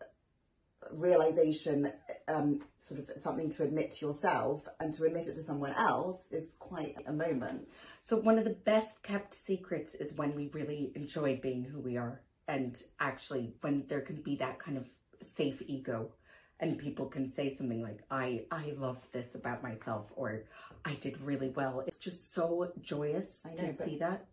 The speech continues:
Speaker 1: people almost have shame about saying it.
Speaker 2: Absolutely. And, and people will come to therapy kind of ostensibly wanting to improve their self-esteem, but then they don't feel entitled to it, and they feel like they're supposed to hate themselves 'cause we've been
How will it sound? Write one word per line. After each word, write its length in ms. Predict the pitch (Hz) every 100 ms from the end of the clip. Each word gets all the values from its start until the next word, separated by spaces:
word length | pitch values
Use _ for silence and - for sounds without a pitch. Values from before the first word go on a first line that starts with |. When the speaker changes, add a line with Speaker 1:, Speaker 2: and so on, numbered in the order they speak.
| _
Speaker 1:
people 300 | - 180 175
almost 340 | 175 170 160 170
have 160 | 156
shame 300 | - 165 196
about 340 | 175 143 - -
saying 280 | - 185 185
it. 300 | - - -
Speaker 2:
Absolutely. 800 | 202 214 - 202 196 220 196 143
And, 260 | 151 170 170 -
and 240 | 180 180 180
people 280 | 196 214 202
will 100 | 196
come 260 | 226 220
to 80 | 220
therapy 640 | - 202 202 202 185 165 - -
kind 160 | - 170
of 80 |
ostensibly 680 | - 165 - 185 180 - 175 143
wanting 440 | 139 156 156 147 147 - -
to 240 | 170 - 160
improve 400 | 147 - 156 -
their 100 | 143
self-esteem, 680 | - 147 139 - 170 147 120
but 160 | -
then 260 | 143 135 127
they 100 | 147
don't 260 | 139 135 -
feel 160 | 151 135
entitled 480 | 127 143 135 131 -
to 120 | 113
it, 200 | 110 - _ -
and 320 | 131 110 - -
they 140 | 123 -
feel 160 | 147 127
like 200 | 120 -
they're 120 | 135
supposed 520 | - - 156 123 -
to 60 | 135
hate 220 | 127 127
themselves 600 | 120 117 123 104 - - - - - -
'cause 160 | - 185 180
we've 140 | 160
been 280 | 147 139